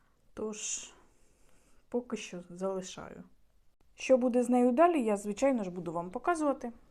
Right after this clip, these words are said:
Тож, до нових зустрічей. Отак в мене, на жаль, м,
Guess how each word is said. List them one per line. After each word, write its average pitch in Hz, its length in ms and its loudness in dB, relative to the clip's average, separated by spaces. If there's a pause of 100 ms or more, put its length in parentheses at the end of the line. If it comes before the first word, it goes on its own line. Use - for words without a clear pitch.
(1300)
Тож, 185 440 -8 (840)
до 202 140 -4
нових 214 340 2
зустрічей. 302 560 -6 (840)
Отак 202 340 -2
в - 20 -10
мене, 175 320 -8 (560)
на 190 180 -4
жаль, 175 260 -2 (520)
м, 160 420 -16